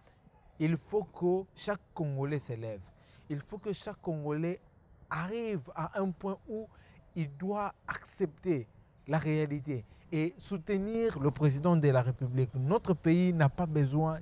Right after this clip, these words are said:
de discussions politiques, de discussions inutiles de la musique, mais notre pays a plus besoin. Notre pays a plus besoin des gens qui se lèvent, qui se battent pour son développement. Nous avons tant sombré,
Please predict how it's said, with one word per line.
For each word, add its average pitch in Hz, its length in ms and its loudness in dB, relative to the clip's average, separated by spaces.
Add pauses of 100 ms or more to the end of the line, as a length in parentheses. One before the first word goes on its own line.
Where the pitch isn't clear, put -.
de 147 80 0
discussions 180 800 -4 (100)
politiques, 170 760 -4
de 170 60 0
discussions 175 760 -6 (260)
inutiles 180 480 0
de 175 100 2
la 170 120 0
musique, 160 400 -4
mais 147 140 -4
notre 165 400 -6
pays 165 360 -4
a 151 120 -2
plus 202 720 -6 (240)
besoin. 127 400 -4 (440)
Notre 170 280 -4
pays 160 400 -4
a 156 80 -8
plus - 320 -8
besoin 139 640 -2 (340)
des 143 140 0
gens 165 340 -6
qui 156 80 -10
se 139 140 -10
lèvent, 165 380 -4 (300)
qui 156 100 -4
se 135 140 -6
battent 151 400 -6
pour 147 400 -6
son 147 180 -4 (140)
développement. 127 680 -6 (840)
Nous 151 200 -2
avons 196 240 -2
tant 240 200 -2
sombré, 120 480 -2